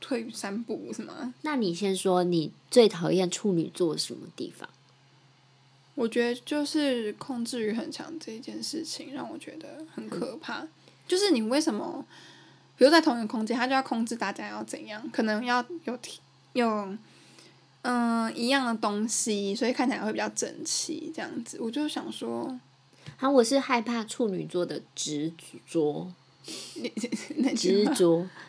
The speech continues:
Speaker 2: 我是害怕处女座的执着。
Speaker 1: 怎样执着？
Speaker 2: 其实跟控制欲也有点关系，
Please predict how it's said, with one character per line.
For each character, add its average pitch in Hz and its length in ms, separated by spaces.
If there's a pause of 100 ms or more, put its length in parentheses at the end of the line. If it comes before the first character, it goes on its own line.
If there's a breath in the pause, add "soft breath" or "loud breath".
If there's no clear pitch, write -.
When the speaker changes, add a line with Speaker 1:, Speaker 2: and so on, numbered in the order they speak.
(180 loud breath)
Speaker 2:
我 202 100
是 247 100
害 285 200
怕 269 220
处 240 240
女 165 120
座 170 240
的 156 240
执 151 200
着。 151 360 (560)
Speaker 1:
怎 247 140
样 233 300
执 - 300
着？ - 180 (1040 soft breath)
Speaker 2:
其 349 160
实 392 100
跟 339 180
控 294 220
制 254 180
欲 214 120
也 180 100
有 165 160
点 156 180
关 - 260
系， - 320